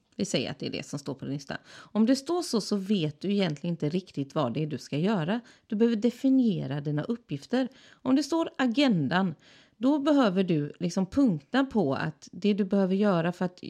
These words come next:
liksom få den här agendan gjord, det är att du behöver ringa Kalle för att re-, ta reda på om han är klar med sin punkt som ska upp på agendan.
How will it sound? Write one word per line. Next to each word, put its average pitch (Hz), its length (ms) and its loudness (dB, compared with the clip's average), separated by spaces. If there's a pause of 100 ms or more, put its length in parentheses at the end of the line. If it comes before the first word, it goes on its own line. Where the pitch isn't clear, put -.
(120)
liksom 170 600 -2
få 254 240 2
den 277 140 4
här 202 140 4
agendan 170 400 0
gjord, 240 200 2 (320)
det 262 80 0
är - 20 4
att 262 80 2
du 220 60 -4
behöver 214 220 4
ringa 202 240 2
Kalle 180 480 -2
för - 140 -2
att 214 120 -4
re-, 208 300 2
ta 208 160 0
reda 185 200 0
på 156 120 -6
om 165 100 -4
han 143 400 -2
är 262 60 0
klar 262 220 -2
med 226 160 2
sin 220 240 0
punkt 214 280 0
som 202 120 -2
ska 202 160 -4
upp 202 100 -4
på 190 80 -6
agendan. 180 440 -2